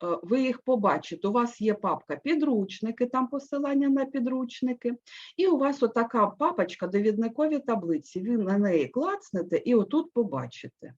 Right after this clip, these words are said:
Зараз трошки повторимо, е, те, що у вас записано в зошиті. Коли ми будемо розбирати задачки, я залишу на екрані, е, щоб підглядати,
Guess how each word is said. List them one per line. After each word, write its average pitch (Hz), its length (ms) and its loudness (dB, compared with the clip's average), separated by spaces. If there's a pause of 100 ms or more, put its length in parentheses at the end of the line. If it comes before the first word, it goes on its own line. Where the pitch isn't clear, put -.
(1300)
Зараз 339 600 0 (1600)
трошки 240 400 4
повторимо, 226 960 2 (440)
е, 170 80 2
те, 302 280 2
що 190 280 2
у 170 60 4
вас 294 280 2
записано 254 640 2
в 220 40 0
зошиті. 202 680 2 (380)
Коли 240 200 4
ми 269 100 6
будемо 226 360 2
розбирати 208 540 0
задачки, 196 560 -2
я 196 380 2
залишу 190 720 0 (220)
на 202 180 2
екрані, 196 440 4
е, - 160 0 (240)
щоб - 280 -4
підглядати, 190 840 2